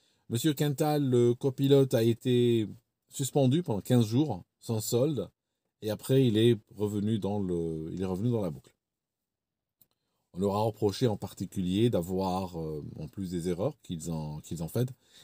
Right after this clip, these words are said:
d'avoir décollé avec des jauges de carburant qui étaient complètement dysfonctionnelles, qui n'étaient pas là en fait,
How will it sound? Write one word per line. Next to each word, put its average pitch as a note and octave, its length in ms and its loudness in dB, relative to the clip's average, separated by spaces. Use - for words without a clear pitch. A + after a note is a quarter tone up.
d'avoir F#2 260 -4
décollé G2+ 480 0
avec G2+ 320 -6
des E2 300 -4
jauges F#2+ 380 -4
de E2+ 80 -6
carburant F2 560 -6
qui F#2 200 -10
étaient E2 140 -10
complètement A2 480 -6
dysfonctionnelles, E2+ 680 -8
qui - 100 -6
n'étaient G#2 160 -4
pas G2+ 140 -6
là D2+ 120 -10
en D#2 100 -16
fait, - 220 -20